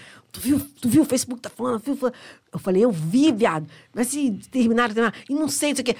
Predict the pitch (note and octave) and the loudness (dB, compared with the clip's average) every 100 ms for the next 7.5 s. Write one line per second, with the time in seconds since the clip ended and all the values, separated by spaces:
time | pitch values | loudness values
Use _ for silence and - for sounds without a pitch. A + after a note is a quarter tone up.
0 | - E4 F4 C4+ D4 D4+ - - A3 A3+ | 2 4 4 4 2 4 0 2 2 2
1 | A3 A3 A3+ A#3+ A#3+ G3+ A#3 G3+ G#3 A3 | 0 -4 -4 -4 0 2 2 2 0 -2
2 | G#3+ A#3 - B3+ C4+ A3 G#3+ G#3+ F3+ G#3+ | -2 -2 0 0 2 2 2 0 -4 -2
3 | F#3+ G3+ G3+ F#3+ G3 F#3+ F#3 F#3 F3 E3+ | -2 0 -2 -4 -4 0 0 -2 -2 0
4 | G#3 D#3+ E3+ G#3 D#3+ - - - B3+ C#4 | 0 0 -2 -2 -4 -6 -20 -2 0 2
5 | C4+ E4+ B3 - G3+ - - G3 - A#3+ | 4 4 2 -4 -2 0 0 -4 2 4
6 | C4 G4 F4+ C4 A#3+ A3 G#3+ A#3+ B3+ G#3 | 4 4 0 2 2 4 4 4 0 -2
7 | - - D#3 E3+ | -4 -2 2 4